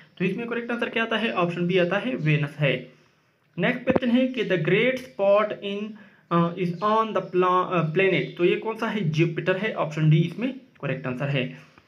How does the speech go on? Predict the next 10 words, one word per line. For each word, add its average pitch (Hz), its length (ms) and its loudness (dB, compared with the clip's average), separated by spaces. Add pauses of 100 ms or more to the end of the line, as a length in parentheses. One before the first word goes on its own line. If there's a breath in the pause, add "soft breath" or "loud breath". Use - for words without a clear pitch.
(500)
Next 208 260 -2
question 247 280 -2
है 233 120 2 (760)
कि 196 480 0 (520)
one 214 380 2
light 233 500 0
air 226 180 -2
जो 208 100 -4
होता 202 280 0
है, 240 240 -4